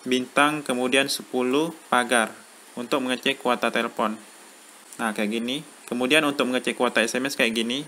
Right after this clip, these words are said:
bintang delapan delapan, bintang sebelas, pagar. Nah, kayak gini kuota S M S Anda. Kemudian untuk mengecek kuota data, bintang delapan delapan, dua belas, pagar.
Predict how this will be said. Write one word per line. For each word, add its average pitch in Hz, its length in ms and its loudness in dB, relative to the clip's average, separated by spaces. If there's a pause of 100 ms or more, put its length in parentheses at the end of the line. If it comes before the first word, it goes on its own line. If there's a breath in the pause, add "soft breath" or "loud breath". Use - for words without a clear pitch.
(140)
bintang 139 480 0
delapan 117 400 0
delapan, 123 400 2 (240)
bintang 139 640 2
sebelas, 127 480 2
pagar. 117 560 0 (1200)
Nah, 117 240 -2
kayak 110 80 2
gini 131 320 -4
kuota 123 480 0
S 120 160 -4
M 117 80 -4
S - 80 -6
Anda. 117 400 -2 (240)
Kemudian 131 400 0
untuk 143 240 -2
mengecek 120 320 -2
kuota 120 320 2
data, 123 480 2 (240)
bintang 147 320 0
delapan 131 320 4
delapan, 143 260 2 (140)
dua 131 160 4
belas, 120 560 0 (320)
pagar. 117 400 0